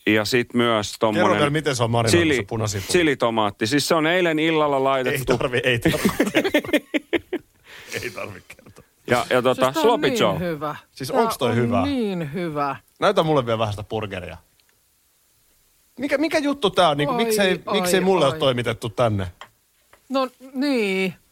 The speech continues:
Speaker 2: <laughs>
Speaker 3: Ai
Speaker 2: Käykö mä
Speaker 3: että.
Speaker 2: hakee
Speaker 1: Pitäisikö mun lähteä tulee?
Speaker 2: Heseburgerin tosta?
Speaker 3: Hei, mut siis niinku tämähän on just tämä näin, että siis, mm,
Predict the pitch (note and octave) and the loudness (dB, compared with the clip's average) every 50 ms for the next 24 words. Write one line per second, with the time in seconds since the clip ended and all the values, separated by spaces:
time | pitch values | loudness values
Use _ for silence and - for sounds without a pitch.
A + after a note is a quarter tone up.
0 | _ - - - - F#3+ - - A#3 - - - G3 G#3+ G#3 G3+ G3+ G3 F#3 F#3 | _ -4 0 0 0 0 2 0 -2 0 2 0 2 2 2 2 2 2 2 0
1 | F3 D#3+ F#3 F3+ E3+ F#3 F#3 F3+ - E3+ D#3 D3 E3+ E3+ G3 F3+ - - F#3+ F#3 | 0 2 2 2 4 4 2 2 0 0 0 2 4 2 2 0 0 0 0 2
2 | F3+ F3+ F3 E3+ E3+ D#4 A#3 E3 C#3 B2+ - - C#3+ C#3 C3 A2+ G2+ F#2+ F#2 - | 2 2 2 2 0 0 0 0 -2 -2 0 0 2 2 2 2 0 -4 -6 -10
3 | - - - - - - D#3+ D3+ D3+ C#3 - - A2+ G#2+ G#2+ G2+ G#2 G2+ G2+ G2 | -16 -20 -20 -12 -6 -4 -2 0 0 -2 -2 -2 -4 -4 -4 -6 -6 -6 -6 -8
4 | - - - G3 G3+ A3 G#3 G#3+ G#3+ - - A3+ A#3 A3 A3+ A#3 A3 A#3+ A#3 G#3 | -6 -4 -2 -2 -2 -2 -4 -6 -8 -6 -4 -4 -2 -2 -2 -4 -4 -6 -6 -4
5 | - D4+ D#4 C#4+ B3+ A#3 A3 A3 A3 G#3+ G#3+ A3+ A#3 - _ - A#3+ A3 G#3 F#3 | -2 -2 -2 -2 -2 -4 -4 -6 -6 -4 -4 -6 -6 -6 _ -4 -2 0 0 -2
6 | F3 E3 D#3+ D3+ C3+ C#3+ C#3+ C3+ - - F#3+ G3 - G#3 G3+ - - - _ _ | -2 -2 -4 -4 -4 -8 -10 -10 -6 -4 -4 -2 -2 -4 -4 -4 -8 -12 _ _
7 | _ - - - | _ -20 -20 -20